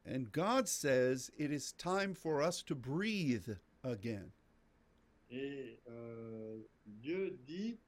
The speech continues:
Speaker 2: c'est le moment de respirer de nouveau.
Speaker 1: When we stop breathing, we die.
Speaker 2: Quand on arrête de respirer, on meurt.
Speaker 1: And so this word that the Spirit used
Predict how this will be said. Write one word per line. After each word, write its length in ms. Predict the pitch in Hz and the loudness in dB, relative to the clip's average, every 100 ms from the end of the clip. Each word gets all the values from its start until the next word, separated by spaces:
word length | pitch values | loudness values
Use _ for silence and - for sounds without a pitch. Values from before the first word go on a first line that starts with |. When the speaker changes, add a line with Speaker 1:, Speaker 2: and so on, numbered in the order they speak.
| _ _ | _ _
Speaker 2:
c'est 400 | _ - - 156 143 | _ -18 -6 -4 -2
le 140 | 143 | -4
moment 840 | 139 156 202 185 175 190 226 226 165 - _ | -6 -4 -4 -4 -4 -4 -4 -6 -10 -16 _
de 380 | 160 170 165 156 - | -2 0 0 -4 -4
respirer 760 | 190 214 - - 185 165 175 180 - - | -4 -4 -8 -8 -8 -4 -6 -8 -14 -8
de 120 | 180 | -6
nouveau. 320 | 160 131 110 123 | -4 -8 -8 0
Speaker 1:
When 220 | 180 214 | 2 2
we 160 | 208 208 | 0 0
stop 440 | - 226 233 160 | 0 2 0 0
breathing, 540 | 160 247 254 185 175 | 0 4 4 4 2
we 140 | 156 165 | 2 0
die. 540 | 139 214 226 160 95 90 _ _ _ _ _ _ _ _ _ | 2 4 6 4 2 -6 _ _ _ _ _ _ _ _ _
Speaker 2:
Quand 240 | 180 185 185 | -10 -8 -8
on 280 | 160 151 165 | -8 -8 -6
arrête 440 | 185 233 254 208 | -6 -4 -6 -6
de 80 | 185 | -6
respirer, 720 | 165 160 - 151 139 180 202 - | -6 -6 -8 -8 -6 -6 -6 -10
on 120 | 160 156 | -14 -10
meurt. 360 | 180 175 113 - - _ _ _ _ | -6 -6 -8 -14 -20 _ _ _ _
Speaker 1:
And 200 | 139 165 | 2 4
so 500 | 156 - 196 180 170 - _ _ _ _ _ _ - 120 | 2 2 6 6 4 -2 _ _ _ _ _ _ -20 -12
this 460 | 123 202 240 - | 6 8 8 4
word 680 | 160 139 208 262 185 139 139 131 _ _ _ - - | -2 4 6 8 8 6 2 -8 _ _ _ -20 -14
that 280 | 117 165 160 - _ _ _ - - | 2 4 4 -2 _ _ _ -20 -18
the 160 | 120 139 | 2 2
Spirit 800 | - - - _ 240 269 202 - | 2 -6 -8 _ 4 6 6 4
used 420 | 151 151 143 123 | 2 4 4 0